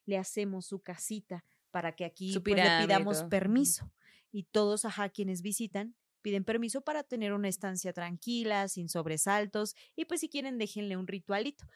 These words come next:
Speaker 1: Todas dejamos alguito, ¿no? Moneditas, dulces, tal, lo que llevábamos. Y todas dentro de nosotras dijimos, "Pues permiso, para, pa-, queremos pasarla bien". Y bueno, pasa.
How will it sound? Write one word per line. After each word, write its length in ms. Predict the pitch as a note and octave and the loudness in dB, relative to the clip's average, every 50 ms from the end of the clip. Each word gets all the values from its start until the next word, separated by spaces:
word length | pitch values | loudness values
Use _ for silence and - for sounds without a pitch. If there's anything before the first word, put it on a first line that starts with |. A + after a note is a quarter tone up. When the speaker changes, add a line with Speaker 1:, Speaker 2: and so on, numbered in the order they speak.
| _ _ - | _ _ 4
Speaker 1:
Todas 200 | F#4 F#4 F#4 D#4 | 4 4 4 4
dejamos 420 | C#4+ - C#4+ C#4+ C4+ C#4+ A#3+ - | 2 2 2 0 0 0 -2 -2
alguito, 400 | B3 A#3+ A#3 C4 C4+ - A3+ G3+ | -4 -4 -4 -8 -6 -4 -4 -4
¿no? 160 | G3 G#3+ C4 D4+ | -4 -4 -6 -10
Moneditas, 840 | C#4+ D4 C#4+ C4+ B3 A3+ G#3+ G#3+ A3 G#3+ - - G#3+ G#3 G#3+ G3 | -12 -12 -10 -10 -10 -10 -8 -8 -8 -8 -4 -2 -2 -2 -2 -2
dulces, 560 | F#3 G#3 G3+ G3+ G#3 G#3+ G3+ - G#3 G3+ G3 - | -2 -2 -2 -2 -2 -2 -4 -4 -4 -4 0 2
tal, 160 | G3+ G3+ G3 | 4 4 4
lo 80 | F#3 | 2
que 140 | - E3+ E3+ | 2 2 6
llevábamos. 680 | E3 F3+ F3+ F#3 G3 G3 F#3+ F3+ E3+ D#3 D#3+ D#3+ - - - - - - - _ | 10 10 12 12 12 12 12 12 10 6 2 -4 -10 -12 -14 -20 -20 -20 -16 _
Y 140 | G#3 G#3 F#3+ | -10 -10 0
todas 480 | - B3 B3 A#3+ A3+ G#3+ A3+ C4+ B3 | 4 6 8 8 8 6 4 2 0
dentro 260 | A3+ G3 F3+ - F#3 | 0 -2 -2 -2 -2
de 60 | F3+ E3+ | -2 -2
nosotras 380 | E3 - F3+ F3 - F#3+ F3+ | -4 -8 -10 -6 -6 -6 -6
dijimos, 340 | F3 E3 - E3 E3 D#3+ - | -6 -8 -8 -8 -8 -8 -10
"Pues 160 | _ F3 E3+ - | _ -16 -18 -14
permiso, 480 | - D#3 D#3+ F3 G3 G#3 F#3 G3 F#3 | -12 -6 -4 -2 -2 -2 -2 -2 -4
para, 220 | - - D#3+ D3 - | -4 -4 -8 -10 -10
pa-, 200 | E3 - D#3+ D3+ | -8 -8 -8 -4
queremos 360 | - F3 E3+ E3+ F3 E3+ - | -2 -2 0 0 0 -2 -4
pasarla 480 | - E3 - - D3 - D3 D3+ F3 F#3 | -6 -8 -6 -6 -6 -4 0 0 2 2
bien". 260 | A3 C4+ E4 F4 E4+ - _ _ _ _ | 2 2 2 0 -2 -6 _ _ _ _
Y 100 | D4+ E4 | 0 4
bueno, 280 | C4 D#4+ C#4 - - - | 4 4 4 4 4 6
pasa. 400 | - E3+ D#3+ D#3 - - - | 8 8 8 6 0 -2 -6